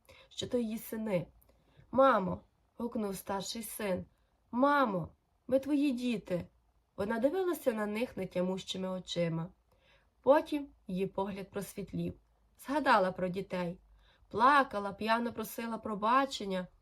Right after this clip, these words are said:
говорила, що винна перед ними. Чи можна її зрозуміти і пробачити? Чи повернутися й піти? Стояли сини на роздоріжжі. Та потім вирішили,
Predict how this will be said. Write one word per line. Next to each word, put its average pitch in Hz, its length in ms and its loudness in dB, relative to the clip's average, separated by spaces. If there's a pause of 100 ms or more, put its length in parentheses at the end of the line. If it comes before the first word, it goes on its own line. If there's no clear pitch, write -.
(200)
говорила, 262 460 8
що 262 220 0
винна 247 360 2
перед 208 340 -6
ними. 196 440 -4 (520)
Чи - 160 0
можна 349 320 2
її 220 180 2
зрозуміти 196 640 -2
і 190 60 -2
пробачити? 185 760 -4 (500)
Чи 269 160 2
повернутися 277 680 2
й 277 60 2
піти? 196 480 0 (460)
Стояли 196 600 -2
сини 202 480 -8 (260)
на 185 100 -8
роздоріжжі. 175 840 -8 (560)
Та 269 120 0
потім 285 360 2
вирішили, 180 640 2